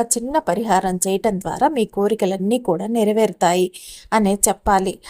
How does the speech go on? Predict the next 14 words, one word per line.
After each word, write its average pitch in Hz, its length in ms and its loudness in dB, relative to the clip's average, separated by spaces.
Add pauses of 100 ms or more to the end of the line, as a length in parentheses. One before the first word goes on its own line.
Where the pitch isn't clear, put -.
(200)
అంతేకాదండి, 196 840 0 (140)
ఈ 247 140 0
పరిహారాలు 208 640 2
చేసిన 208 340 0
వారు 190 300 -2 (120)
అద్భుతాలనే 202 680 2
చూశారనమాట. 180 800 0
ఖచ్చితంగా 208 720 0 (140)
ఈ 233 100 0
పరిహారం 208 540 2
చేయటం 196 420 0
వల్ల 175 260 -4 (680)
ఫలితాలైతే 254 640 4
పొందారు. 170 480 -2